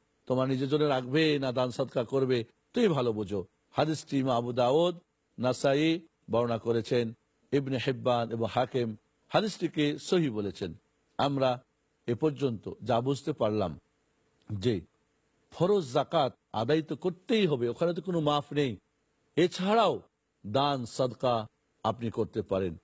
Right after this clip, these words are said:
এমনকি অমুসলিম যদি হয়, ফরজ জাকাত এবং সদকাতুল ফিতর,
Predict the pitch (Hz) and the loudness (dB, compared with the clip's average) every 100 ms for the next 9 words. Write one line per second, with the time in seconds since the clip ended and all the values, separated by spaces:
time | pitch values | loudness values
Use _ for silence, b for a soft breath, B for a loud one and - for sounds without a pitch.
0 | _ _ - 170 254 240 180 180 180 202 | _ _ 2 4 4 0 0 2 2 2
1 | 208 - 214 294 302 214 170 131 117 101 | -4 -2 2 4 4 2 0 0 -2 -4
2 | - _ _ _ _ _ - 147 175 139 | -6 _ _ _ _ _ 0 2 2 2
3 | 147 147 165 165 - _ _ _ - 127 | -2 2 2 0 -4 _ _ _ -4 -2
4 | 135 - 156 135 135 131 113 135 127 127 | -2 0 -2 0 -2 -2 -2 -2 0 0